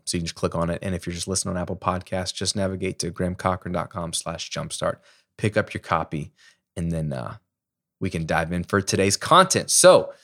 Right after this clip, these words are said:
if you have an online business, you're already a step ahead of the game.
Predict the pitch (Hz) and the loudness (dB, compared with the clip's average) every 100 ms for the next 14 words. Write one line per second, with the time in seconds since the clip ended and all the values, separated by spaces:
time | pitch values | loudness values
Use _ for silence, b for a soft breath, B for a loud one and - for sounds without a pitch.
0 | B B B B B _ _ _ 190 196 | B B B B B _ _ _ 8 8
1 | 220 202 202 185 175 160 127 107 120 127 | 8 8 10 8 8 8 8 6 6 4
2 | - - _ _ _ _ - 135 147 165 | 2 0 _ _ _ _ -2 8 10 10
3 | 156 143 - 156 147 147 151 120 95 60 | 8 4 8 8 10 8 8 6 4 0
4 | 95 | -8